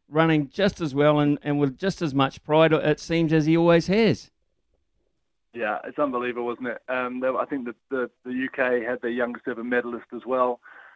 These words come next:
Speaker 2: um, out there in the skateboarding, uh, Luis Scolar, the Argentinian basketballer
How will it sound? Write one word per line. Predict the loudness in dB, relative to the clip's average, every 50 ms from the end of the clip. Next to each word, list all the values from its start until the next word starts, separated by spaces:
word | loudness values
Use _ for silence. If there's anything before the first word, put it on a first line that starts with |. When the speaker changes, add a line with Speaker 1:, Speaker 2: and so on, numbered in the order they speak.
| _ _ -4
Speaker 2:
um, | -2 -2 0 0 -2 -4 -6 -8 -10 -6 -2
out | -2 -2 -2 -2
there | 0 0 0 0 0
in | -2 -4
the | -8 -10 _ -2
skateboarding, | -2 -2 -2 -4 -4 -4 -2 -2 -2 -2 -4 -4 -6 -8 -6 -6
uh, | -4 -4 -4
Luis | -4 -2 -2 0 0 0 -2 -4 -6
Scolar, | 0 0 2 4 4 6 6 4 2 2 _ _ _ _ _ _ _ _ _ -4
the | 0
Argentinian | 0 2 2 0 -2 -6 -6 -4 -4 -2 -2 -4 -2 0
basketballer | 2 4 2 2 0 -6 -12 -6 -2 0 0 2 2 2 2 2 2 0